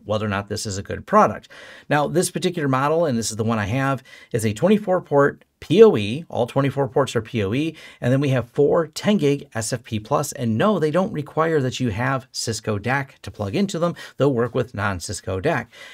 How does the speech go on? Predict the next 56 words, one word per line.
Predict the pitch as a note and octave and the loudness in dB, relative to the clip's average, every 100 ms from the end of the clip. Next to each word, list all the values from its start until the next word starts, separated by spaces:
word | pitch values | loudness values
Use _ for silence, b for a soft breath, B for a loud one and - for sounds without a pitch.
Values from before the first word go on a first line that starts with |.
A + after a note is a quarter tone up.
| B | B
And | E3 E3+ | -2 0
this | E3+ G#3+ | 2 2
particular | G#3+ A3 F3+ | 2 0 0
unit | C3 D#3+ F3+ | 0 0 0
at | G#2+ | -2
six | - A#2 | -2 -4
hundred | B2+ A#2+ | 0 0
eighteen | A#2+ A#2 G2 | 0 -2 -6
dollars, | F#2 C3 D3+ C#3+ C#3 - | -2 0 2 0 -4 -10
it | B2+ B2 | -12 -4
only | E3+ G#3+ | 2 2
has | F3 E3 | 2 0
a | D3 | -2
hundred | E3 E3 | 0 -2
ninety-five | C#3 C#3+ C#3+ C#3+ C#3 | -2 -4 -4 -2 -2
watt | C3 C3+ - | 0 -4 -2
power | A2 G#2+ | 0 0
budget, | G2+ A2+ D#3+ F3 | 0 -2 -2 -2
but | E3+ - | -4 -4
that | C3+ | -6
may | C#3+ | -2
be | C3+ B2+ | -2 -2
plenty | - A#2 A#2 | -4 -2 -2
for | - | -2
you. | G2+ D3+ F#3+ B B B | -2 0 0 B B B
This | - D#3 | -2 0
has | B3+ G3+ - - | 0 -2 -6 -6
been | C3 G#3 | 0 2
a | |
great | B2+ B2 F#3+ | 2 0 0
little | A#2+ E3 | 0 -2
switch | - C#3+ D3 | -2 -4 -2
we've | C#3+ | -2
been | C3 | 0
using | A#2 C3 C#3 | 0 0 0
in | B2 | 0
our | G#2 | -2
lab | G#2 A#2+ B2 | -2 -4 -2
for | C3 | -2
a | |
bit, | A#2 C3+ - B B B - | 0 -2 -4 B B B -14
and | - F3 - - | -10 -10 -10 -6
I've | F3 | -2
had | F#3 E3 | 0 2
no | D#3 | 0
problems | F3 D3+ F#3 E3+ - | 0 -2 -2 -4 -8
with | G2+ | -6
it. | G#2+ | -4
I | A2 | -4
think | A2 C3 | -2 -4
the | A#2 | 0
interface | C3 B2 B2+ A#2+ | 0 2 0 -2
is | B2 G#2 | -4 -8
relatively | - A2+ A2+ G#2+ G#2+ G2+ | -6 -4 -2 -4 -6 -4
good, | C#3+ F#3+ | 0 0
and | D#3+ | -2